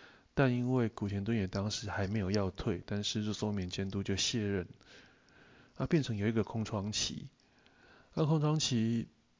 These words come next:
你这个时候说要找其他的球团的O B来接，但是每一个人大家都很清楚知道说自己就是所谓古田的备胎，所以你这个时候要找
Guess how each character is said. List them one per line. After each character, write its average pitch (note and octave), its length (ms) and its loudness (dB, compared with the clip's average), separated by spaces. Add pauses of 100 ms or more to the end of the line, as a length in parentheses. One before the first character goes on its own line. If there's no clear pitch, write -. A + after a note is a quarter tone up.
(120)
你 G#2+ 180 -2
这 B2+ 100 2
个 C3 120 4
时 - 140 -2
候 A2+ 120 2
说 A2+ 220 -2
要 A2 180 2
找 F#2 320 -2
其 - 380 0
他 G#2+ 340 -2
的 G2 420 0 (1000)
球 A#2 160 -2
团 A2 160 2
的 G#2 80 -2
O G#2+ 180 -2
B G#2+ 180 0
来 F#2 300 0 (120)
接， G2+ 380 0 (160)
但 B2+ 160 0
是 C3+ 200 2
每 G#2 180 0
一 A#2+ 60 -2
个 A#2 80 4
人 G2 200 2 (280)
大 A#2 100 -2
家 G#2+ 160 -2
都 G#2+ 320 0
很 A2 180 -8
清 G#2 160 -2
楚 G2+ 200 -2
知 G2+ 160 -4
道 G2 160 0
说 - 160 -4
自 A2 120 -8
己 F#2 200 -8
就 F#2+ 160 -2
是 G2 260 0
所 G#2 220 -6
谓 G2 80 2
古 G2 160 -2
田 F#2 160 -2
的 F2+ 100 -2
备 G2+ 240 0
胎， - 380 -6 (920)
所 C3 160 0
以 B2+ 40 2
你 G#2+ 100 -2
这 B2+ 100 2
个 B2+ 60 4
时 A#2 160 0
候 A#2 120 4
要 A#2 280 2
找 F#2 760 0